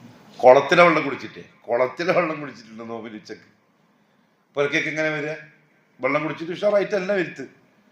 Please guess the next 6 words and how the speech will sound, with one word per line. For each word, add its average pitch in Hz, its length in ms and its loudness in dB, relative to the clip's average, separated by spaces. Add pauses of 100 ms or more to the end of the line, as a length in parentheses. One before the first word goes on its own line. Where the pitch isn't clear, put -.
(200)
ക്ഷീണിച്ച 147 340 -4
അവശനായി. 135 420 0
ഇപ്പൊ 131 380 -8
ഉമ്മാക്ക് 151 340 0
എന്താ 160 220 -2
തോന്നുക? 139 520 -4